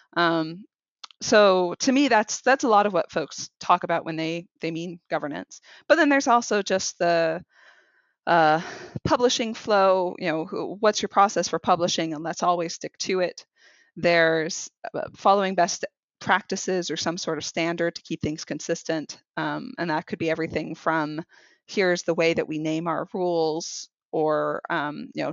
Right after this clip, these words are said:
"Don't create a new rule if one already exists with the same condition or scope," or, uh, "Don't create third-party tags as sequential H T M L unless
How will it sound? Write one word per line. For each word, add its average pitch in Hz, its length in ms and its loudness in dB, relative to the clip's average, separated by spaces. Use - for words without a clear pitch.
"Don't 175 220 4
create 165 260 -2
a 160 80 -4
new 175 220 -4
rule 160 340 0
if 156 140 -6
one 160 120 -2
already 151 260 -4
exists - 360 -6
with - 120 -12
the 175 60 -12
same 151 280 -8
condition 156 440 -6
or - 80 -12
scope," - 400 -2
or, 156 680 0
uh, 151 420 -6
"Don't 170 460 2
create 165 560 -2
third-party 165 400 -2
tags 165 500 -6
as 156 640 -2
sequential - 520 -4
H - 240 -4
T - 160 -10
M 160 120 -8
L 151 300 -2
unless 143 500 -6